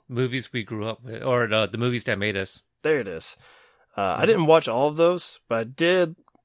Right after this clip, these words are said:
Speaker 2: last <laughs> Christmas watch the Home Alone one.
Speaker 1: Okay. It's a
Speaker 2: And
Speaker 1: good episode.
Speaker 2: I felt like, yeah, I felt like it was such a good episode that it made me skip rewatching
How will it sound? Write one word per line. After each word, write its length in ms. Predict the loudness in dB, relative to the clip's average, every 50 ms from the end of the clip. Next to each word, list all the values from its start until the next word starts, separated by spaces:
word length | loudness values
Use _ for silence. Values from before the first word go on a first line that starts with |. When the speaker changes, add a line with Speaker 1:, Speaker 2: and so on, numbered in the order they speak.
| _ _ _ _
Speaker 2:
last 480 | -10 -8 -6 -2 0 0 0 0 0 -2
<laughs> 40 | -2
Christmas 600 | -2 -2 -2 -4 -4 -6 -6 -6 -6 -8 -10 -8
watch 300 | -4 -2 -2 -2 -2 -2
the 100 | -4 -4
Home 200 | -2 -2 -2 0
Alone 260 | 0 0 0 2 2 2
one. 200 | 2 2 0 -4 _ _ _ _ _ _ _ _ _ _ _ _ _
Speaker 1:
Okay. 140 | -8 -6 -4
It's 80 | 0 0
a 20 |
Speaker 2:
And 340 | 2 4 4 4 4 2 2
Speaker 1:
good 120 | 0 0
episode. 480 | -2 -2 -4 -6 -8 -6 -6 -6 -6 -2 -2
Speaker 2:
I 100 | 0 2
felt 200 | 4 4 4 6
like, 140 | 4 4 4
yeah, 160 | 4 4 4
I 60 | 4 6
felt 180 | 6 6 6
like 100 | 6 4
it 40 | 2
was 100 | 2 2
such 160 | 0 -2 0 0
a 40 |
good 140 | 0 2 2
episode 460 | 2 2 0 0 0 2 0 0 0
that 200 | -2 -4 -4 -4 -6 _ -20 -20 -20 -20 _ _ _ _ _ _ -8
it 100 | -6 0
made 200 | 2 4 4 4
me 120 | 4 2
skip 460 | 2 0 0 2 0 0 0 -2 -10 -18 -12
rewatching 880 | -6 -2 0 2 2 4 4 2 2 2 0 0 0 0 0 -2 -6